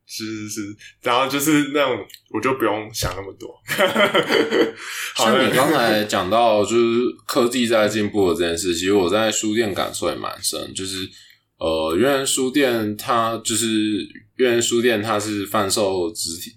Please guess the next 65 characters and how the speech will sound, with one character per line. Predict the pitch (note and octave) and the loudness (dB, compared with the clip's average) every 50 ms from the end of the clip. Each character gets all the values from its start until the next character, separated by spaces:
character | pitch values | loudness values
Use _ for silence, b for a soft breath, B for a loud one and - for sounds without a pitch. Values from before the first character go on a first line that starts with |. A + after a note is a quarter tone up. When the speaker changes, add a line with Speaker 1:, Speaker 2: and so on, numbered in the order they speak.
| _ _ | _ _
Speaker 2:
纸 | - - F#2+ F2+ | -6 -6 -4 -2
本 | G#2 F#2+ D#2+ D2 | -2 -4 -4 -4
书 | - F2 E2 | -4 -6 -6
的 | D2 | -6
空 | - - E2 D#2+ - | -6 -10 -14 -12 -10
间 | - - - B1+ | -10 -10 -10 -10
嘛， | - B1 - - | -10 -10 -10 -4
就 | - A2 | -4 -2
其 | A#2 G#2+ - G#2 F#2 F#2 | 0 0 0 0 -2 -4
实 | F2+ | -4
纸 | - - - F#2+ | -4 -6 -4 -2
本 | G#2 G#2 F2 D#2+ | -2 -2 -2 -2
书 | - F#2+ F#2+ F2+ F2+ | -4 -6 -8 -8 -4
近 | F#2+ G#2+ G#2+ F#2+ | -4 -2 -2 -2
几 | - F2 D#2+ | -2 -4 -4
年 | D2+ D2 D2 C#2+ D2+ | -4 -4 -4 -4 -4
受， | - - G2+ F2 - - - | -4 -2 -2 -4 -4 -6 -8
就 | - F#2+ F2+ | -8 -6 -6
是 | E2+ F#2 F2+ E2+ | -6 -6 -8 -10
出 | - - G2+ | -10 -10 -6
版 | F#2 F#2+ D#2+ D#2 | -4 -4 -2 -2
市 | D#2+ - G2+ | -2 -4 -4
场 | F2 - F#2 D2+ C#2+ D2 | -4 -4 -6 -6 -6 -6
受 | - F2+ F2 E2+ | -4 -4 -2 -2
到 | F2 E2 E2 D#2+ B B B B B B B B | -2 -2 -4 -6 B B B B B B B B
就 | - F2+ F2 | -14 -12 -10
是， | E2+ F#2 F2+ F2 F2 E2+ E2+ b b b b b _ | -8 -8 -8 -8 -8 -10 -12 b b b b b _
呃， | - E2 D#2+ - - | -4 -2 -2 0 0
电 | - G#2+ F#2+ F2 | 2 0 0 0
子 | - D2+ D#2+ | -4 -4 -4
化、 | F2+ F2 E2 | -2 -2 -2
数 | D#2+ - F2+ E2 | -2 -2 -2 -2
位 | D#2+ D#2 | -2 -2
化 | E2 E2+ D#2+ D2+ D2 C#2+ - | -2 0 -2 -2 -2 -6 -8
极 | - D2+ C#2+ | -10 -6 -2
大 | E2 E2 D#2 C#2+ | -2 -2 0 -2
的 | C#2 | -4
冲 | - - - C#2 D2 D2+ | -6 -8 -8 -8 -10 -10
击。 | - - - - - - B B B B B B B | -8 -10 -10 -10 -10 -18 B B B B B B B
像 | - - C3+ B2 A#2 A2 G#2 | -6 -4 -2 -2 -2 -2 0
我 | F2+ F2 E2+ | 0 0 0
记 | - A2+ A2+ G2+ | 0 -2 -2 0
得 | G2+ F2+ E2+ E2 E2 | 0 2 2 2 2
两 | D#2+ E2+ E2 D#2+ D#2 | 0 -2 -4 -2 -4
三 | - - G2 F#2 F#2 F#2+ | -2 -2 -2 -2 -2 -4
年 | F#2 E2+ D#2 D2+ D#2+ | -4 -4 -4 -4 -4
前， | - - E2+ D2 C#2+ C#2 | -2 -2 -2 -4 -4 -2
大 | - F2 F2+ | -2 0 0
概 | F2+ F2 F2 F2+ F2 | 0 0 0 -2 -4
台 | - E2+ D#2 | -4 -4 -2
湾 | D#2 E2 E2+ E2+ E2+ | 0 0 -2 -2 -2
才 | - D#2+ D2 C#2+ D2 | -4 -2 -2 -2 -2
发 | - - E2 D#2 D#2+ | -2 0 0 0 0
生 | D#2 - F2+ | -2 -4 -4
了 | E2 D#2+ D#2+ D2 C#2+ | -4 -4 -4 -6 -6
台 | - - - - D#2 | -8 -10 -8 -4 -2
湾 | D#2+ E2 E2 E2+ E2 | 0 0 0 -2 -2
的 | E2+ D2+ D2+ F2 - - - - | -2 -2 0 -2 -2 -4 -8 -8
一 | - G#2 | -6 -4
年 | F#2+ F2 D#2+ D#2 | -4 -2 -4 -4
的 | D#2+ D#2 D#2 D2 | -4 -4 -6 -6
出 | - - G2 F2 | -6 -8 -8 -4
版 | - D#2+ D2+ D2+ D#2 | -4 -4 -4 -4 -4
总 | D#2 D#2 C#2 - | -6 -8 -8 -8
值， | - - - | -12 -14 -12